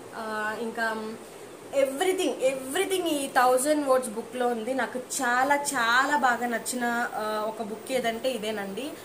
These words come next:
ఆ, దీని ప్రైస్ కూడా నేను డిస్క్రిప్షన్లో ఇస్తాను. ఇది ఒక book తెలీదు, and ఈ book ఒకటే నాకు లేట్గా వచ్చింది. నేను book చేసిన టెన్ డేస్కో వన్ వీక్కో వచ్చిందండి, ఒక, ఉమ్, కొంచెం late అయింది. And ఈ కలరింగ్ book వచ్చి just ఫిఫ్టీ నైన్ రూపీస్ మాత్రమే.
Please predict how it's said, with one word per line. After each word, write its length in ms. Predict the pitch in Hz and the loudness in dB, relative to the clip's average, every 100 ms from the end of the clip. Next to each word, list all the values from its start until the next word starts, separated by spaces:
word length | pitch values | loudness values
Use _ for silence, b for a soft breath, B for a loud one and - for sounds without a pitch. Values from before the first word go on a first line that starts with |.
| B B - | B B -2
ఆ, 140 | 233 | 0
దీని 220 | 226 254 | 0 -2
ప్రైస్ 400 | 247 240 233 269 | 0 2 2 2
కూడా 340 | - 285 262 285 | 0 0 2 2
నేను 360 | 285 247 233 | 2 0 -2
డిస్క్రిప్షన్లో 600 | 226 233 - 254 285 277 | -2 -4 -4 -4 -2 0
ఇస్తాను. 580 | 247 233 - 226 220 285 | 0 0 -2 -2 -2 -4
ఇది 180 | 247 214 | -4 -6
ఒక 180 | 202 233 | -4 -6
book 400 | 208 214 - 247 | -6 -10 -8 -6
తెలీదు, 440 | 233 220 196 285 339 B B 254 | -4 -4 -4 -6 -6 B B -2
and 100 | 262 | 0
ఈ 60 | 277 | 0
book 260 | 254 - | -4 0
ఒకటే 260 | 302 302 330 | -2 0 2
నాకు 200 | 294 247 | 2 0
లేట్గా 380 | 233 233 269 269 | 0 0 2 0
వచ్చింది. 420 | 254 240 233 262 | 0 -2 -2 -2
నేను 180 | 262 240 | -2 -4
book 300 | 214 - 269 | -8 -8 -2
చేసిన 320 | 269 269 262 | 0 0 -2
టెన్ 300 | 247 202 220 | -2 -4 -2
డేస్కో 380 | 240 240 - 302 | -2 -4 0 2
వన్ 260 | 285 233 | 2 0
వీక్కో 260 | 233 - 247 | -4 -2 -2
వచ్చిందండి, 600 | 226 - 247 233 208 233 | -2 -4 -4 -4 -4 -6
ఒక, 140 | - | -6
ఉమ్, 440 | 214 202 202 202 202 | -8 -8 -8 -10 -8
కొంచెం 260 | 226 220 | -8 -6
late 220 | 220 220 240 | -4 0 2
అయింది. 460 | 220 202 214 330 370 B B - - | 0 -2 -6 -6 -8 B B -10 -2
And 140 | 254 262 | 0 0
ఈ 60 | |
కలరింగ్ 480 | 277 269 254 277 311 | 0 2 4 4 2
book 200 | 277 277 | 0 2
వచ్చి 220 | 262 254 | 0 0
just 320 | 262 254 - 269 | 0 0 0 -4
ఫిఫ్టీ 280 | 262 - | -6 -4
నైన్ 220 | 262 254 247 | -2 0 -2
రూపీస్ 300 | 233 240 247 | -4 -6 -2
మాత్రమే. 520 | 220 208 226 226 | -2 -2 -4 -4